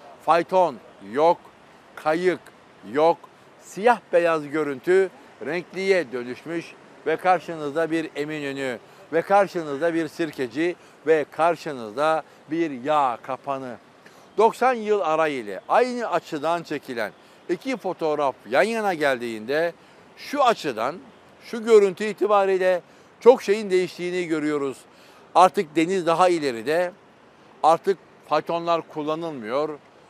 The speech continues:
artık sandalların devri bitti ve kocaman bir meydan, kocaman bir trafik. Yok canım, o kadar da trafik yok. Sakın demeyin. Zira bu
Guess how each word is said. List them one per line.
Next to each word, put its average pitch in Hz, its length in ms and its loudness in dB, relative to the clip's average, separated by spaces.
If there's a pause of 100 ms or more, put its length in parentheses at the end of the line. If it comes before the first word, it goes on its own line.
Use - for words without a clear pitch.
(120)
artık 160 300 2 (240)
sandalların 175 800 0
devri 135 280 -4
bitti 151 480 -6 (420)
ve 143 80 -4
kocaman 151 600 -4
bir 135 120 -6
meydan, 123 480 -6 (460)
kocaman 160 520 -4
bir 156 180 -2
trafik. 147 460 -4 (840)
Yok 233 280 6
canım, 185 320 -2 (460)
o 180 100 6
kadar 208 460 2
da 208 80 2
trafik 185 540 0
yok. 196 140 4 (580)
Sakın 240 420 -2
demeyin. 196 460 0 (580)
Zira 220 420 4 (140)
bu 262 140 -2